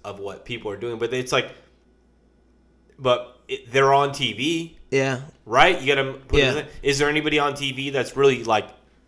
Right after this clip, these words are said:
Speaker 1: like, vouching for him?
Speaker 2: Not,
Speaker 1: Not
Speaker 2: not,
Speaker 1: really.
Speaker 2: no, no.
Speaker 1: Not really, right?
Speaker 2: No, yeah.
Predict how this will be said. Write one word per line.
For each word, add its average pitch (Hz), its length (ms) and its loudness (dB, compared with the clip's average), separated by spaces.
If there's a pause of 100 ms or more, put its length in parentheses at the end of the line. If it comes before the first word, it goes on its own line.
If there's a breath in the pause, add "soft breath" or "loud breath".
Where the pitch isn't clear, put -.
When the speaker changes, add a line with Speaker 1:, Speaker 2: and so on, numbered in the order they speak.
(320)
Speaker 1:
like, 104 400 -4
vouching 127 460 2
for 170 220 0
him? 208 120 -4 (720)
Speaker 2:
Not, - 0 -
Speaker 1:
Not 180 360 6
Speaker 2:
not, 185 120 6
Speaker 1:
really. 185 140 8
Speaker 2:
no, 135 240 6 (100)
no. 135 300 -2
Speaker 1:
Not 139 280 6
really, 151 280 4
right? 123 320 4
Speaker 2:
No, - 60 -14 (160)
yeah. 117 180 -8